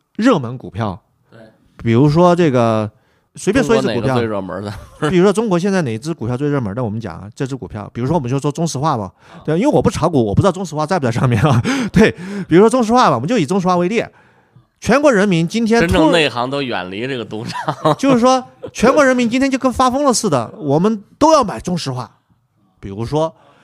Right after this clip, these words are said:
Speaker 1: 然后呢，这里面有些限制，什么意思呢？就是说，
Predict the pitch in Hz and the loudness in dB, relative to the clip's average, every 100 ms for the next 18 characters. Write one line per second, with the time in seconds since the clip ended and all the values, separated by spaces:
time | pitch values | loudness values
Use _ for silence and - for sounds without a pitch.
0 | _ - - 147 208 226 196 165 156 165 | _ -20 -6 -2 0 2 2 2 0 -4
1 | _ - - _ _ - 202 165 170 110 | _ -20 -20 _ _ 0 2 2 0 -2
2 | 147 247 170 113 101 127 202 147 139 143 | -4 -2 -2 -4 -8 -6 -4 -4 -4 -4
3 | 120 123 135 139 | -4 -4 -6 -6